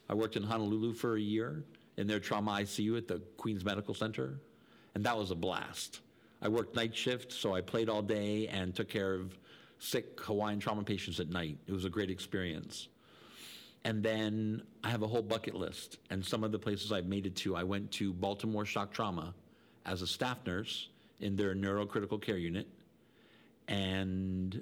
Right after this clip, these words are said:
then I went to graduate school there at the University of Maryland. So I have a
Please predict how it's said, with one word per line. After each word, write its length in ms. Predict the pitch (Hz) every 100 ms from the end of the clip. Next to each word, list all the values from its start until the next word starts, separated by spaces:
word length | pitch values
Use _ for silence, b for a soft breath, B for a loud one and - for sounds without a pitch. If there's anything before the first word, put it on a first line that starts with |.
| -
then 240 | 101 110 110
I 80 | 101
went 200 | 107 104
to 60 |
graduate 380 | 98 110 107 107
school 240 | - 104
there 220 | 87 82 82
at 80 |
the 80 | 95
University 420 | 98 95 92 -
of 80 | 87
Maryland. 480 | 90 85 82 78 78
So 140 | 98
I 60 | 95
have 220 | 101 95
a 360 | 92 87 87